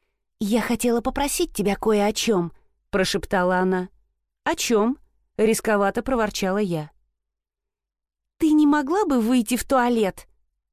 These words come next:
«Что, прости?» Сначала мне показалось, что я ослышалась.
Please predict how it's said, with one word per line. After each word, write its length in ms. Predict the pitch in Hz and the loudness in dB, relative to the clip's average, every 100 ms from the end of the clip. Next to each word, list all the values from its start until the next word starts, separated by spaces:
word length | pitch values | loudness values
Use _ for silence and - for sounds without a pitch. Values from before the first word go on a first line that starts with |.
| _ _ _ _ _ _ | _ _ _ _ _ _
«Что, 540 | - - - - 208 | -8 -8 -4 0 0
прости?» 560 | 214 285 - - 330 349 - - _ _ _ _ _ _ _ _ | 2 -2 -2 0 0 0 -10 -20 _ _ _ _ _ _ _ _
Сначала 640 | - 196 175 - 208 254 | -4 -2 0 0 0 2
мне 220 | 277 240 | 2 2
показалось, 640 | - 220 202 170 185 220 233 | 0 -2 -2 0 0 0 -2
что 160 | - | -2
я 280 | 220 214 220 | 0 2 0
ослышалась. 840 | 226 - 285 233 190 160 151 - | -2 -2 -2 -2 -2 -4 -4 -8